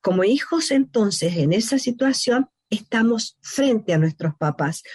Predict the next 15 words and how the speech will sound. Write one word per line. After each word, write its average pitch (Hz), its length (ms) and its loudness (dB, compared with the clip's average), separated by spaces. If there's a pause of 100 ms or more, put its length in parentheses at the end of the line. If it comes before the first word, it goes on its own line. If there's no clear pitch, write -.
(160)
los 208 120 -2
tenemos 226 600 0
delante 185 800 2
nuestro, 156 540 0 (300)
y 233 120 -2
te 233 160 2
diría, 247 480 2
entre 214 300 -2
comillas, 196 540 0
quizá 185 380 -2
obstruyendo 180 760 0
nuestro 165 340 -2
camino 165 480 0
de 160 140 2
vida. 139 380 -2